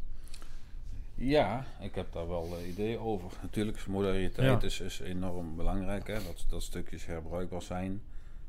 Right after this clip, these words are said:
Speaker 1: Eh, wat denk ik ook heel belangrijk is, dat je, en dat zeg je min of meer al, Erik, met parametriseren, dat je er in ieder geval voor zorgt dat je de logica van die je wilt testen in ieder geval kan scheiden van een stukje testdata, hè.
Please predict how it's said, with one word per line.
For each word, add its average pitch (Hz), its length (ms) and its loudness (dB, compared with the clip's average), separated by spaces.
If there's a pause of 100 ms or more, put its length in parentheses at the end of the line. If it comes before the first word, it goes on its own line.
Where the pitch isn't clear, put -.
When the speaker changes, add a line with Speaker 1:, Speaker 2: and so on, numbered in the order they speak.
(280)
Speaker 1:
Eh, 80 500 -4
wat - 300 -6
denk 87 260 -2
ik - 180 -2
ook 92 240 -4
heel 90 180 -2
belangrijk 90 520 0
is, - 300 -2
dat - 220 0
je, 80 240 -2 (100)
en 78 80 -2
dat - 180 -6
zeg - 380 -4
je 82 80 -8
min 82 140 -4
of 80 140 -8
meer 85 200 -4
al, 80 160 -6
Erik, 87 380 -4
met - 160 -8
parametriseren, 82 1040 -2 (580)
dat 82 200 -4
je - 60 -6
er 80 60 -4
in 80 60 0
ieder 87 180 0
geval 76 420 0
voor - 260 0
zorgt 92 600 2
dat 80 180 0
je 76 120 -2
de 82 80 -2
logica 98 840 2
van - 200 -6
die 87 140 -4
je 87 60 -4
wilt 87 200 -2
testen - 440 -4 (540)
in 65 100 -8
ieder 82 180 -6
geval 82 240 -6
kan 78 220 -6
scheiden 85 500 -2
van 80 160 -10
een 78 100 -6
stukje - 340 -8
testdata, 73 680 -4
hè. 98 120 -6